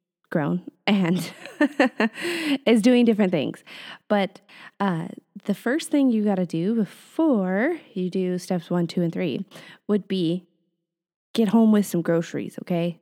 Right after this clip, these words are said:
That's, like, essential. And don't stress out too much over, like, exactly what you have to do. You just roll with what you got going on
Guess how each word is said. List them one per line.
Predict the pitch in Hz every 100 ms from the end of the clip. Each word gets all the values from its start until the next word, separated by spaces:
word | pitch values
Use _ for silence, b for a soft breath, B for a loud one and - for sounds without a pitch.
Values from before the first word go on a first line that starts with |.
| _
That's, | 160 160
like, | 170 156 -
essential. | - - 160 - 113 - B B B B
And | 170 175 160 160 160 - _
don't | 185 170 -
stress | - 214 208
out | 202 196
too | - 220
much | 208 185 185 -
over, | 170 165 165
like, | 156 151 - -
exactly | - 165 175 196 - 214
what | 202
you | 196
have | 190 185
to |
do. | 180
You | 185 180 175
just | 175 - B B B
roll | 208 220 233
with | 226
what | 185 175
you | 185
got | 196 226
going | 262 262 247
on | 214 202 196 196